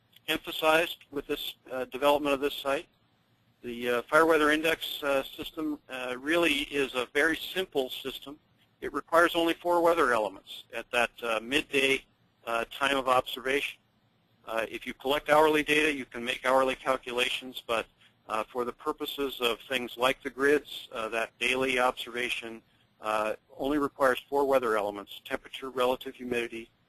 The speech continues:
wind speed, and rainfall. Now, the reasons for the, uh, uh, uh, when you use a system like this, it may not always, uh, respond in ways that you agree with, but it's very easy to see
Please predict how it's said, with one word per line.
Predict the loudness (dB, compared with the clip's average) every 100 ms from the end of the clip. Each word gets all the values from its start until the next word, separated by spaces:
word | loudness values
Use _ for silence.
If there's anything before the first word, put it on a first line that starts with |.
| -8
wind | -6
speed, | -6 -6 -6 -6 -10 _ _ _ _ _ _ -10
and | -2
rainfall. | 0 0 -2 -20 _ _ _ _ _ _ _ _ -2
Now, | 0
the | 4
reasons | 4 2 0 -4
for | 0 6 8 6
the, | 4 2 4
uh, | 4 2 0
uh, | -2 -2 -4 _ _ _ _ -6
uh, | -2 -2 -4 -14 -20 _
when | -2
you | 0 0
use | 0 -2 -2
a | -4
system | -6 -6 -2 0
like | 2 2
this, | 0 0 -4 -16 _ _
it | -4
may | 0 4
not | 6
always, | 8 10 10 8 4 2 -6 -14 _
uh, | -4 -2 -2
respond | -2 -2 2 2 2
in | 0 2
ways | 2 2 -2
that | -2 -4 -4
you | -4 -4 -8 _
agree | -10 -6 -2 -2
with, | -4 -12 _ _ _ _ _ 0
but | 0
it's | 0
very | 2 4 4 2
easy | -2 -4 -2 -6
to | -8 -10
see | -10 -4 -2 0 -2